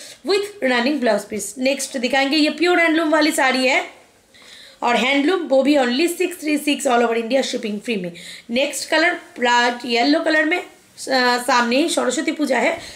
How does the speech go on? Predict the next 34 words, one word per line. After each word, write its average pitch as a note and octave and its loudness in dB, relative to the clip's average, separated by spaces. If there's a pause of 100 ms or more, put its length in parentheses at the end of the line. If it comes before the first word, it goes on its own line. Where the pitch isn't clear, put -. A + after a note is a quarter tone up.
(140)
तो C4+ 0
उसके C#4 -2
लिए C4 2
आप D4+ 2
ये A3+ 0
वाली G#3+ 2
साड़ी A#3+ 0
ज़रूर B3 0
पहन A#3 0
सकते G#3+ -4
हैं। G3+ 0
प्राइस C4 0 (460)
एट F4+ 2
फ़ोर F4+ 2
एट, F4 0
ट्वेंटी E4 2
फ़ाइव C#4 0
परसेंट C#4+ 0
डिस्काउंट B3 -2
देके B3+ 0
सिक्स F#4+ -2
थ्री D#4+ 2
सिक्स C#4+ -4
all B3 2
over A#3+ 0
India, A3+ 0
shipping B3+ -6
free। F#4+ 0 (400)
देखिए B3+ 2
इसका A3+ 0
वर्क F#3+ -2 (200)
प्योर A#3 2
हैंडलूम A3+ 2
में। E4+ 0